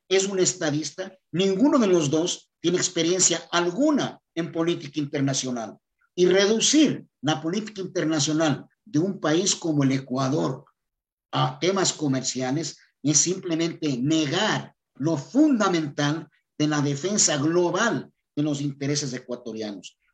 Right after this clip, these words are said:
y lo esencial de lo que debe ser una inserción del Ecuador en un mundo tan complejo, en una región que está nuevamente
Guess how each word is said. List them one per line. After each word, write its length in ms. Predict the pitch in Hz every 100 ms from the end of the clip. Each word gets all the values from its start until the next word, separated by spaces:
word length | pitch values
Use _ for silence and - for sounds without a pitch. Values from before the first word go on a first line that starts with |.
| -
y 360 | 170 214 143 - _
lo 140 | 127 139
esencial 840 | 147 - 160 143 175 202 208 - - _
de 80 | 139
lo 200 | 143 139
que 120 | 143
debe 260 | 151 196 185
ser 420 | - 190 - - _ -
una 220 | 196 226
inserción 920 | 214 185 180 165 - 180 185 185 - _
del 280 | 139 196 214
Ecuador 640 | 180 180 165 156 165 151 _ -
en 140 | 165
un 160 | 208 214
mundo 300 | 247 214 -
tan 160 | 226
complejo, 800 | 233 208 185 254 311 - 127 - _ _ _
en 140 | 156
una 260 | 226 269 262
región 800 | 220 214 - 226 220 214 226 - _ _
que 140 | - 180
está 720 | - - 247 269 - - -
nuevamente 920 | 160 185 185 175 170 170 170 185 185